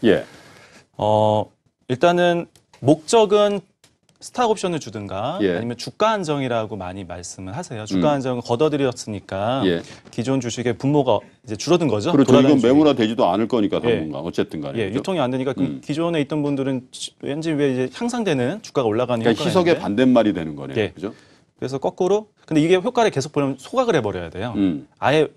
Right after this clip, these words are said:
Speaker 2: 왜냐면 자기도 또 유통할 수도 있잖아요.
Speaker 1: 음.
Speaker 2: 유통을 안 하겠다, 아예 소각하겠다.
Speaker 1: 그거는 예를 들면 상장 주식 수가 예를 들면 백,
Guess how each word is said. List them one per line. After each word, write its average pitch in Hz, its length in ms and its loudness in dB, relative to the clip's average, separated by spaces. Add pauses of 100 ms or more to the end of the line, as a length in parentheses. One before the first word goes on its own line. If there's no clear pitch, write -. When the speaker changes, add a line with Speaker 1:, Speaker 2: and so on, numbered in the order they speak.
(180)
Speaker 2:
왜냐면 196 220 0
자기도 151 240 -4
또 254 120 0
유통할 147 300 0
수도 107 160 -6
있잖아요. 87 480 -8
Speaker 1:
음. 82 280 -6 (120)
Speaker 2:
유통을 156 380 -2
안 113 160 2
하겠다, 110 440 -2 (180)
아예 104 140 -4
소각하겠다. 165 540 -8
Speaker 1:
그거는 175 480 4
예를 139 200 8
들면 156 280 4
상장 175 360 -2
주식 143 340 -2 (220)
수가 131 300 4
예를 117 200 8
들면 165 420 4
백, 104 200 -6